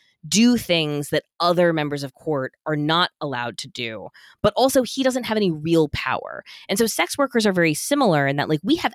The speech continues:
access to spaces, right? Historically, like, we were women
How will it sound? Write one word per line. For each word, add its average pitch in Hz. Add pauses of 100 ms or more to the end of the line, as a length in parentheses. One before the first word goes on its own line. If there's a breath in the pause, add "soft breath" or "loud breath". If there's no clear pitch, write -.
access - (340 loud breath)
to 175
spaces, -
right? 135
Historically, 156
like, 127 (340 soft breath)
we 202
were 170 (100)
women 151